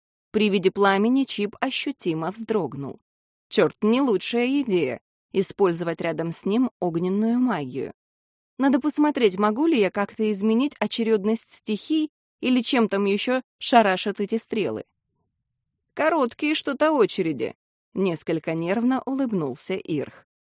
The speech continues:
"Но я ещё работаю над этим", пробормотала я, роясь в справках внутриигровой помощи. Ничего внятного там не нашлось, так что пришлось выйти из погружения и зарыться в околоигровые форумы.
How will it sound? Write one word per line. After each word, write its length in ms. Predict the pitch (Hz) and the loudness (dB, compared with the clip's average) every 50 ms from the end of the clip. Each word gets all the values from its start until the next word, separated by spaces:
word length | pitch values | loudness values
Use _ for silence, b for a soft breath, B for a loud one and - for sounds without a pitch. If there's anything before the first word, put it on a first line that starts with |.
| _ _ _ - | _ _ _ -8
"Но 80 | 494 523 523 466 440 | -6 0 2 4 4
я 80 | 427 | 6
ещё 220 | 427 392 - 392 359 | 4 4 4 4 4
работаю 540 | 339 294 233 190 190 170 - 165 160 160 160 | 4 4 4 4 2 0 0 -2 -2 -2 -2
над 180 | 165 156 147 | -4 -2 -2
этим", 360 | 156 147 - - 110 107 104 - _ _ _ _ - | -4 -4 -4 -6 -10 -12 -12 -14 _ _ _ _ 0
пробормотала 720 | 269 302 294 233 262 262 233 233 226 220 226 214 208 196 190 | 2 2 4 4 4 4 4 2 0 0 0 0 2 2 0
я, 260 | 190 185 214 247 262 | 0 0 0 0 0
роясь 320 | 247 214 202 185 185 - | 0 2 2 0 0 -4
в 60 | - - | -8 -18
справках 540 | - - - 214 226 254 - - 262 - | -12 -4 0 0 0 0 0 -4 -4 -2
внутриигровой 800 | - 247 240 214 - 202 202 190 - - 185 175 170 180 185 190 | 0 0 0 2 2 2 2 2 2 0 -2 -2 0 -2 -4 -4
помощи. 680 | - - 185 165 156 143 151 - - - - 139 - - _ _ _ _ _ _ _ _ _ _ _ _ _ _ - | -2 -4 -4 -4 -4 -6 -8 -10 -10 -10 -10 -12 -12 -14 _ _ _ _ _ _ _ _ _ _ _ _ _ _ 2
Ничего 420 | 240 277 294 - 339 311 381 392 | 4 4 6 6 6 6 6 6
внятного 520 | 349 311 277 277 285 294 - 320 311 311 - | 6 6 6 6 4 2 0 0 0 0 0
там 240 | - 214 214 226 | 0 2 2 2
не 80 | 233 240 | 2 2
нашлось, 680 | 240 254 262 - - 240 214 170 131 110 - - - _ _ _ _ _ _ - | 2 0 0 -2 -4 -4 -2 -2 -2 -4 -6 -12 -20 _ _ _ _ _ _ -4
так 180 | - 113 - - | -4 -4 -2 0
что 160 | - 202 170 | -2 0 0
пришлось 460 | - 180 196 - - 214 196 185 - | 2 0 0 2 2 0 0 0 0
выйти 300 | 190 190 190 180 - 185 | 0 2 2 2 2 2
из 180 | 180 175 - - | 0 0 0 -4
погружения 760 | - 170 180 185 190 185 214 277 311 311 302 285 277 262 | -4 -2 0 0 0 0 0 2 2 4 4 4 2 2
и 160 | - - - 269 | 0 0 -2 0
зарыться 640 | 226 226 226 220 214 233 254 - - - 285 269 - | 2 2 2 2 2 0 -4 -4 -4 -2 -2 -2 -2
в 120 | - 214 262 | -4 -4 -4
околоигровые 760 | 294 - 277 254 254 247 226 190 196 185 170 160 160 165 185 | -4 -2 -2 -2 -2 -2 0 0 0 0 0 -2 -2 -4 -4
форумы. 560 | 208 - - 165 156 - 127 123 104 95 - | -4 -6 -6 -4 -4 -4 -4 -6 -6 -8 -12